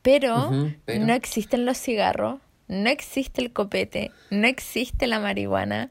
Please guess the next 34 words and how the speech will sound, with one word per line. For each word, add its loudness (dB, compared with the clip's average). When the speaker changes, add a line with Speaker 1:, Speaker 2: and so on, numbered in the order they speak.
Speaker 2:
<laughs> -2
Speaker 1:
no 2
existe 2
n-, -2
ninguna 0
de 4
esas -4
cosas -2
que -2
son -2
penalizadas -2
por -2
la -2
ley. -4
En -2
cambio 2
te 0
dicen, -2
"O 6
vente 4
al 0
infierno 2
donde 0
tienes -4
todas 0
estas -4
cosas, -2
pero 0
no 0
vas 0
a 0
tener -2
una -2
cama, -2